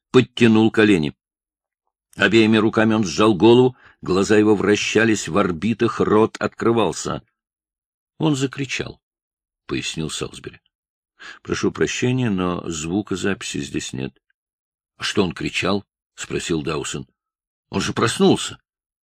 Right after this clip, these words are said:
Кошмар кончился". "Подожди", оборвал Салсбери. "Его дыхание и пульс учащаются", заметил Клингер.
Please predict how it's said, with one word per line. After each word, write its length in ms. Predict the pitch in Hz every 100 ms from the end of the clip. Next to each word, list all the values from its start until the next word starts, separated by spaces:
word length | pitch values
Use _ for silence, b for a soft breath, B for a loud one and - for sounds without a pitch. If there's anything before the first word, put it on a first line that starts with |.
| _ _
Кошмар 440 | 104 - 113 117
кончился". 640 | - 165 120 - 71 - 80 _ _ _ _ _ _ _
"Подожди", 640 | - - - 80 60 62 - _ _ _ _ _ _ _
оборвал 460 | 73 - - 69
Салсбери. 560 | 71 - - - 71 - _ _ _ _ _ _ _ _ _ _
"Его 220 | 90 92
дыхание 460 | - 95 98 107
и 20 | 92
пульс 400 | 95 113 - - _ _
учащаются", 920 | 85 - 85 - 120 170 143 - 67 - _ _ -
заметил 480 | 67 80 76 71
Клингер. 580 | 65 76 69 64 64 -